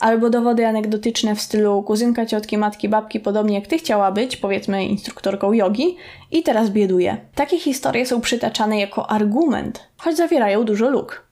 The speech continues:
Często nie mamy pełnego obrazu sytuacji. Może ta osoba olała naukę marketingu, więc nie umiała wypromować swoich usług. Może pracowała w pierwszym lepszym studio jogi, gdzie warunki pracy były kiepskie.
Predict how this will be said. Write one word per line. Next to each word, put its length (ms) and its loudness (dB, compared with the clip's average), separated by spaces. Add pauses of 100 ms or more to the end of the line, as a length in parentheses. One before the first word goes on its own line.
Często 320 2
nie 140 6
mamy 240 4
pełnego 440 0
obrazu 340 0
sytuacji. 720 -2 (360)
Może 240 4
ta 180 4
osoba 500 2
olała 340 4
naukę 340 0
marketingu, 680 0
więc 280 0
nie 140 0
umiała 340 2
wypromować 640 0
swoich 240 0
usług. 460 -2 (140)
Może 220 2
pracowała 580 2
w 120 -12
pierwszym 500 0
lepszym 320 -2
studio 360 -2
jogi, 340 0
gdzie 180 0
warunki 420 0
pracy 280 -4
były 220 0
kiepskie. 460 -4